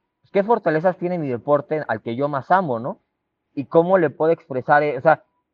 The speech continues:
no puedo subir a, a la gente a que maneje el coche dentro de una carrera, pero cómo sí puedo hacer que vivan esa experiencia. Yo sabía que si lograba eso, iba a lograr que las marcas se interesaran en el equipo, porque iban a poder transmitirle esa experiencia a sus ejecutivos, directores o los mismos clientes, ¿no?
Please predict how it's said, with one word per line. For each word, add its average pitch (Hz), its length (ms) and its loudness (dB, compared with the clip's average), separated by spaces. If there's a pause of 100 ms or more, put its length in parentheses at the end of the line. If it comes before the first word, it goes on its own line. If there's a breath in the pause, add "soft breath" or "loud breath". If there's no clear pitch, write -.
(240)
no 185 160 2
puedo 220 160 4
subir 170 360 0
a, 143 240 6
a 117 220 -2
la 117 140 -2
gente 147 280 -4
a 156 60 2
que 143 100 -6
maneje 123 360 -6
el 127 80 -8
coche 127 260 0
dentro 110 260 -6
de 123 60 -4
una 131 160 -4
carrera, 131 400 2
pero 123 180 -2
cómo 165 220 -4
sí 185 100 -8
puedo 165 200 -2
hacer 156 180 -2
que - 80 -12
vivan 151 260 -2
esa 151 140 -6
experiencia. 139 680 -6 (340)
Yo 143 100 -4
sabía 165 160 4
que 160 100 -16
si 127 120 -6
lograba 165 520 6
eso, 156 480 0 (220)
iba 135 180 2
a 139 40 4
lograr 135 240 2
que 139 80 -2
las 117 100 2
marcas 135 280 -4
se 123 60 -10
interesaran 120 520 -2
en 113 120 -10
el 110 80 -8
equipo, 123 420 -6
porque 117 260 -8
iban 127 140 -6
a 113 60 -2
poder 120 160 -6
transmitirle 120 540 -6
esa 120 100 -6
experiencia 117 600 -4 (280 soft breath)
a 160 140 2
sus 190 120 -2
ejecutivos, 165 600 0
directores 143 440 2
o 127 60 -2
los 113 120 -4
mismos 135 220 -6
clientes, 165 360 -2
¿no? 165 160 -10